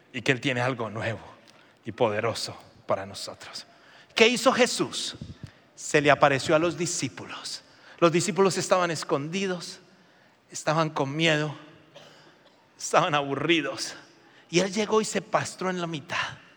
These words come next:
de ellos. Y les dijo, escúcheme en esto, porque si se va sin esta parte, queda medio. Y entonces, ¿qué hizo Jesús?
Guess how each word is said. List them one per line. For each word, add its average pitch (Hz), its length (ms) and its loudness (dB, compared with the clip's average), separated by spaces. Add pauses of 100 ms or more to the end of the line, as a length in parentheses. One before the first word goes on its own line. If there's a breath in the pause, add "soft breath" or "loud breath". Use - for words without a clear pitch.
de 127 180 4
ellos. 123 380 -8 (1400 soft breath)
Y 196 100 0
les 160 180 6
dijo, 165 340 2 (1040 soft breath)
escúcheme - 480 -2
en 135 80 -2
esto, - 280 -4 (100)
porque 147 180 2
si 139 140 0
se 135 120 0
va 202 140 6
sin 170 160 0
esta 156 260 2
parte, 143 420 4 (220)
queda 156 240 6
medio. 110 480 2 (840 soft breath)
Y 139 100 -2
entonces, 214 380 -2
¿qué 208 120 2
hizo 196 180 0
Jesús? - 500 -2